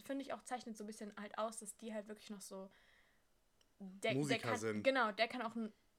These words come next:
Speaker 1: Instrument spielen, so weißt du, oder auch Charlie Puth mit dem Klavier.
Speaker 2: Ja.
Speaker 1: Weil, ähm, das Gefühl, viele sind dann halt nur so, keine Ahnung,
Speaker 2: Auf
Speaker 1: natürlich, auch wenn die dann singen, das ist natürlich auch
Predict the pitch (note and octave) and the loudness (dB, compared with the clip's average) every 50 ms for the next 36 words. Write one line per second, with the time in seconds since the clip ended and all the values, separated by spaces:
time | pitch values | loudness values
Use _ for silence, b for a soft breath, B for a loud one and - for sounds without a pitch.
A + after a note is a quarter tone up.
0 | _ _ - A#3 A3 A3 - - A3+ A#3 B3+ B3+ - - - G3+ F#3+ F#3 F#3 F#3+ | _ _ -2 -2 -2 -2 -2 -2 0 0 0 0 -2 -4 -4 -4 -4 -4 -4 -4
1 | F#3 F#3+ F#3+ F#3+ G3 - - A#3 A3 - - G3 - - - A3 G#3+ G#3 G#3 - | -2 -2 -2 -2 -2 -4 -6 -4 0 0 0 -2 -2 -2 -2 0 0 0 -2 -6
2 | B3 A#3 A#3 G#3+ G3+ G3+ G3 - G3+ G3 G#3+ A3+ G#3+ F#3+ F#3 G3 - _ - A#2 | -6 -4 -2 -2 -2 -2 -2 -2 -2 -2 0 0 0 -2 -2 -4 -10 _ 0 2
3 | A2+ G#2 G2+ G#2 G#2 - - - _ _ _ - - - G3 G#3+ G#3 G#3 G3+ G3+ | 2 2 2 0 -4 -8 -14 -20 _ _ _ -14 -10 -2 0 2 2 4 2 2
4 | G3+ - G#3 G#3 G#3 G3+ G3 G3 B B B B B - - - A#3 - C4+ B3 | 0 0 0 0 0 0 -2 -6 B B B B B -20 -12 -10 -6 -4 -4 -2
5 | A#3 C#4 C4 B3+ A#3 A#3+ B3 A#3+ A3+ A3+ A3+ A3+ G#3+ G#3 G#3+ A3 G#3+ G3+ G#3 G3 | 0 0 2 2 2 2 2 2 0 0 2 0 0 0 0 0 0 0 -2 -4
6 | - A3 G3+ G3+ G#3 G#3 G#3 G3+ G3 B B B B B B - A3 A3 - C#4+ | -4 -2 -2 0 -2 -2 -4 -6 -8 B B B B B B -2 -2 2 4 6
7 | C#4 C4+ C#4 - - A3 A3+ A#3 A3+ G#3+ G#3 G3 G3 G3 G3+ G3 A#3+ C4+ C#4+ C4+ | 6 6 4 6 4 4 4 4 2 0 0 0 0 -2 0 0 0 0 0 0
8 | A3+ A3 - A3 F#3+ F#3+ - - G#3 A#3 A3+ - | -2 -2 -4 -4 -4 -8 -2 0 0 0 0 -4